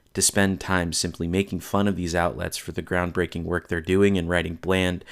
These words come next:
thought-dampening work about the art and culture of video games. The thing is, this deeply annoying and vacuous low-hanging fruit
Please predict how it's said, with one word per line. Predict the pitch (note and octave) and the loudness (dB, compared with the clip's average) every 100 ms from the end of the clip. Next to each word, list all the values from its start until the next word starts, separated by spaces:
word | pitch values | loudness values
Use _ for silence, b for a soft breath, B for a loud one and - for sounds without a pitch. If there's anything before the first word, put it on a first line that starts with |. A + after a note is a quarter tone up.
| B B - | B B -2
thought-dampening | - G#2+ - G2 G2 F2 F2+ E2+ | 4 4 4 2 2 2 0 2
work | F#2 F#2 F2 | 2 2 2
about | F2 - | -2 -2
the | E2+ - | -4 0
art | F2+ F2 | 0 0
and | F2 D#2+ | -6 -8
culture | E2+ E2 E2+ | -8 -6 -8
of | E2 E2 | -8 -4
video | F#2 F#2 E2+ | 0 0 0
games. | - - - - b b b b b b b b b _ | -4 -10 -10 -12 b b b b b b b b b _
The | G2+ | 0
thing | A2+ G#2+ | 2 4
is, | B2 A2+ F2+ b b b b b - | 6 6 4 b b b b b -4
this | G2 | -2
deeply | - B2+ D#3 D3+ A2 | 0 0 0 2 4
annoying | G2 G2 F#2+ F2+ | 6 4 2 0
and | F#2 E2+ | -4 -4
vacuous | E2+ F#2 G2 F#2+ F2+ - F2 | 0 0 0 -2 -2 -2 0
low-hanging | F#2 F#2 F#2 F2 D#2+ | 0 2 0 -4 -6
fruit | - G2 F#2 | 0 0 0